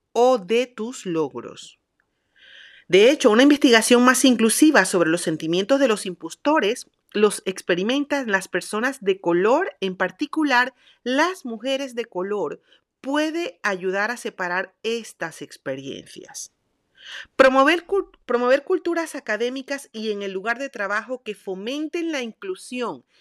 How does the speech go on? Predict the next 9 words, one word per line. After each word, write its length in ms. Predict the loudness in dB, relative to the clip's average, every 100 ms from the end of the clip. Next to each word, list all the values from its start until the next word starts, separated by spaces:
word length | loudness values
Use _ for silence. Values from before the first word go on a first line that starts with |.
| _
y 120 | -12
trabajen 440 | -2 0 0 -2 -6
activamente 840 | -6 _ -6 -6 -4 -8 -6 -6 -4
en 240 | -4 -6
pos 440 | _ -2 0 -4 -4
del 200 | -4 0
antirracismo 1300 | -2 -2 -6 -10 -4 -4 -4 -10 -10 -10 -10 -10 -12 -18 -10
podría 380 | -4 -2 0 -4
ser 260 | -2 -6